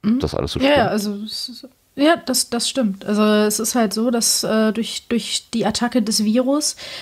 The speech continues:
Speaker 1: das Immunsystem halt, äh, extrem überreagiert und, äh, anfängt, die Lunge ab-, anzugreifen.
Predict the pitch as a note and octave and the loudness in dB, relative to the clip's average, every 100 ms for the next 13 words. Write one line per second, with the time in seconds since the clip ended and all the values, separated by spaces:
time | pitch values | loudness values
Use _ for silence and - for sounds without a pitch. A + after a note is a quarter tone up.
0 | - G3+ A#3+ A#3 B3+ B3+ - B3 A#3+ A#3+ | -6 -2 2 4 4 2 0 2 4 4
1 | A3+ A3 A3 - G#3+ A3+ G3+ A3 - - | 4 4 2 -2 0 2 2 -2 -4 0
2 | G#3+ A3+ B3 C#4 G3+ F#3 F#3 F3+ F#3 A3 | 0 2 2 2 2 2 2 2 2 0
3 | C4 - - G#3+ G3+ G3+ F#3+ - G#3 G#3 | -2 -10 -4 0 2 0 -4 -2 -2 0
4 | A3+ - A3 G3+ G3+ A3 G#3 E3+ F#3+ - | 0 2 0 2 4 4 4 0 -2 -2
5 | G3 F#3+ G3 F3+ E3+ F3 - F#3+ | -2 0 -2 0 -2 -2 -4 -8